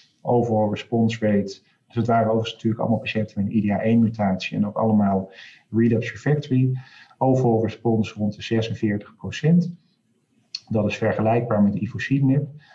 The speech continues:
Ik denk wel, als je goed naar deze data kijkt, dat, dat het erop lijkt dat misschien dit middel ietsje, ja, betere responsen geeft in de zin dat het, dat het percentage patiënten echt met een C R of een C R H, ehm, dat dat wat hoger lag dan in de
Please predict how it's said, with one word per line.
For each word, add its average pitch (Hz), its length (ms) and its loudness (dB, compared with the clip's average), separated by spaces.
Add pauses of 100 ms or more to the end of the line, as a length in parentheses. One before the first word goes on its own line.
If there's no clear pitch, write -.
(100)
Ik - 80 -20
denk 110 180 2
wel, 123 220 2
als - 160 0
je - 60 -4
goed 127 200 0
naar 117 140 2
deze 113 280 0
data 110 360 0
kijkt, 139 600 -2 (600)
dat, 117 460 -2
dat 113 140 -2
het 110 80 0
erop 110 160 0
lijkt 127 420 2
dat 113 140 -2
misschien 139 340 2
dit 131 160 2
middel 117 500 2
ietsje, 113 640 0 (640)
ja, 110 320 0
betere 113 640 2
responsen 113 460 0
geeft 113 320 0
in 113 80 2
de 110 60 4
zin 113 240 2
dat 110 140 2
het, - 260 -4
dat 107 160 -2
het 107 120 -6
percentage 117 640 0
patiënten - 420 -2
echt 127 200 -2
met 110 100 4
een 107 280 2
C - 160 -2 (200)
R 143 280 2
of - 140 -10
een - 260 -4
C 107 60 0
R 101 240 -2
H, 131 200 2 (720)
ehm, 101 300 -4
dat 113 300 -4
dat - 300 -2
wat 107 140 0
hoger 123 400 2
lag 113 240 0
dan 104 220 2
in 107 160 4
de 107 420 0